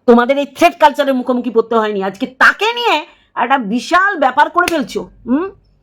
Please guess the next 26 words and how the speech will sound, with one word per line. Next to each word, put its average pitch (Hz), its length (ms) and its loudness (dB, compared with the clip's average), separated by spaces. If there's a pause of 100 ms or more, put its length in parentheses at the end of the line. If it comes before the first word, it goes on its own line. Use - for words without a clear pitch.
(800)
দেখনি 214 340 0
তোমরা 262 380 0 (1080)
কিভাবে, 254 880 -2 (320)
আহ, 170 160 -4
লোকনাথ 214 340 0
বাবাকে 262 320 0
কোলে 247 360 2
নিয়ে 254 180 0
ওকে 254 160 -2
নাঙ্গা 202 300 0
করার 240 180 0
চেষ্টা 262 280 -4
করেছে? 277 260 0 (840)
হ্যাঁ, 269 160 0 (140)
ভুলে 247 180 4
গেছো? 392 300 -2 (100)
ও, 202 280 2 (300)
past 403 300 4
is 392 200 2
past। 370 440 2 (400)
হুম? 311 260 0 (240)
তো 247 60 0
মারিয়ারটা 302 580 2
আমরা 294 180 0
কেউ 233 140 0
দেখিনি। 190 320 -4